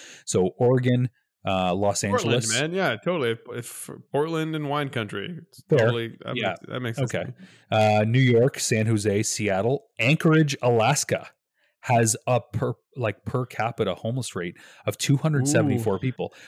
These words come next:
Speaker 1: We're like, look, l-, L A, three ninety-seven per one hundred thousand,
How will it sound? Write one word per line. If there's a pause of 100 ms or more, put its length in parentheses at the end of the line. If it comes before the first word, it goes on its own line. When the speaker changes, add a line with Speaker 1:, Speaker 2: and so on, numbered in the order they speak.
Speaker 1:
We're
like,
look,
l-, (100)
L
A,
three
ninety-seven
per
one
hundred
thousand,